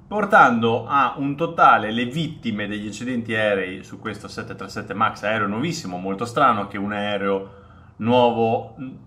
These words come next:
caschi. Eppure ne sono caduti due, con trecentocinquanta vite umane perse.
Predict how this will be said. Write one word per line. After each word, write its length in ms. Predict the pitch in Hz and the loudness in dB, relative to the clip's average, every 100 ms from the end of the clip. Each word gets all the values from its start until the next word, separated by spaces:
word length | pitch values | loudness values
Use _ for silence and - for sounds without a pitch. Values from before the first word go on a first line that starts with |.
| - - | -20 -20
caschi. 840 | - 120 95 - - - 90 78 - - - - - - - - - | -2 0 0 -2 -12 -10 -10 -12 -20 -20 -20 -20 -20 -20 -20 -20 -10
Eppure 380 | - 233 143 127 | -6 -4 0 0
ne 80 | 127 | 0
sono 160 | 123 | -4
caduti 360 | 117 117 113 117 | -4 -2 -2 -2
due, 520 | 104 98 98 - - - | -2 0 0 -4 -20 -16
con 160 | - 117 | -8 -6
trecentocinquanta 1120 | - - 87 - 101 95 87 82 92 - - - | -6 -8 -12 -12 -12 -8 -8 -8 -10 -10 -16 -16
vite 500 | 107 123 117 101 98 110 | -8 -4 -4 -4 -8 -6
umane 540 | 120 92 82 85 85 - - | -4 -2 -2 -4 -8 -16 -12
perse. 720 | 92 90 87 - 92 92 - | -6 -4 -6 -8 -8 -8 -10